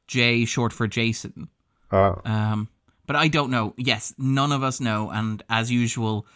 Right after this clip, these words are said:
Speaker 1: I apologize in advance for all the mangling of, of every word
Speaker 2: I,
Speaker 1: that I am going to
Speaker 2: I don't think they say the words Jai Bim in the movie, or do, or do they? Because the, the,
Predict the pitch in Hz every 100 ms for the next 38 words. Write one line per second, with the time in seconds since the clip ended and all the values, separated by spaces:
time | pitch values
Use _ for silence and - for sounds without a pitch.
0 | _ _ _ 123 120 113 - 131 127 127
1 | 117 117 120 107 104 107 107 104 - 104
2 | 101 - 117 123 120 104 107 107 104 101
3 | 101 95 - 107 104 104 110 98 107 226
4 | 254 101 104 98 101 101 101 107 101 196
5 | 208 254 269 339 339 240 208 - 196 185
6 | 185 160 147 151 143 135 120 - - -
7 | - - - - 107 107 110 107 101 101
8 | 98 98 104 95 - 123 113 123 120 107
9 | 120 117 101 67 - 120 - 143 - 147
10 | -